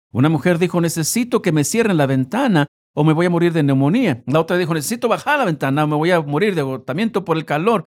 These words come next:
Se peleaban así, gritándose una a la otra. Llamaron al conductor para resolver la disputa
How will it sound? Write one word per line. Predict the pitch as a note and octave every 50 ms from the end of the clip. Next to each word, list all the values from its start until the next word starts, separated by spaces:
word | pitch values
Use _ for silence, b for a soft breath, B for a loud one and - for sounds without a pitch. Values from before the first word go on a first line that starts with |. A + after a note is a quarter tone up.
| _ _ _ _ _ _
Se | - - A2+
peleaban | - B2 B2 C#3+ D#3+ F3 F3+ F3+
así, | E3 D3+ - - F#3 G3+ G3+ G#3 - _ _ _ _ -
gritándose | C#3+ D#3+ D#3+ - F3+ F#3+ F#3+ F#3 - -
una | F3+ F3+ G3
a | F#3+
la | F#3+ F#3 - -
otra. | G#3 A3+ A#3 - F#3
Llamaron | E3 D3 D#3 F3 G3 G3+
al | F#3 E3
conductor | - E3 E3+ F3 D#3+ - A3+ B3+ B3+
para | C4 G#3+
resolver | F3+ D#3+ - D#3 D#3+ D#3+
la | D#3 D3+
disputa | D3+ D3 - - C4 C#4 A#3+ G3 E3 D#3